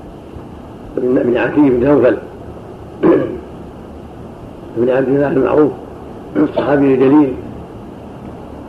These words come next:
يقول عن النبي صلى الله عليه وسلم أنه قال: "لا يدخل الجنة قاطع".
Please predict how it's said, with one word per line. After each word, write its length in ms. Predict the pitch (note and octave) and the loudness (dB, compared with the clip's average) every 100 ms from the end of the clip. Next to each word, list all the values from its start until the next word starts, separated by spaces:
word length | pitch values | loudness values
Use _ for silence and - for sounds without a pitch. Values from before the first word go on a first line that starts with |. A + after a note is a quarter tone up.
| - | 0
يقول 260 | C#3+ F3 | 6 6
عن 60 | D#3 | 8
النبي 320 | D#3 C#3 C3+ | 6 6 6
صلى 80 | C3+ | 6
الله 120 | D3+ | 6
عليه 80 | C3+ | 8
وسلم 60 | |
أنه 160 | C3 A#2 | 6 6
قال: 300 | A2+ C#3+ C#3+ | 4 4 4
"لا 160 | B2+ F3 | 6 6
يدخل 160 | C#3 C#3 | 6 6
الجنة 440 | D#3+ D3+ D3+ D3+ | 6 6 4 2
قاطع". 240 | D3 A#2+ | 2 2